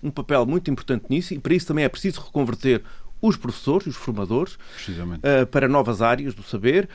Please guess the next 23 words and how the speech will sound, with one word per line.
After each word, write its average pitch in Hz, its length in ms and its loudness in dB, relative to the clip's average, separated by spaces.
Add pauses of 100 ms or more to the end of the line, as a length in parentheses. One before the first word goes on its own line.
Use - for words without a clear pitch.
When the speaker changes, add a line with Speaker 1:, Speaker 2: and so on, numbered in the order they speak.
(160)
Speaker 1:
para 139 140 0
novas 139 320 0
formas 127 540 2
de 143 160 -4
ensinar. 104 500 2 (640)
E 220 320 4 (220)
é 202 80 6
importante - 480 2 (160)
também 170 580 2
uma 165 160 2
aposta 143 320 -2
forte - 580 0
na 165 160 4
cultura. 117 460 0 (100)
Eu 196 140 6
já, 185 300 2 (280)
eu 175 140 6
já 185 160 2
tenho 214 140 0
falado 190 260 4
disto 156 320 -4
muito 147 240 0
aqui, 127 300 -4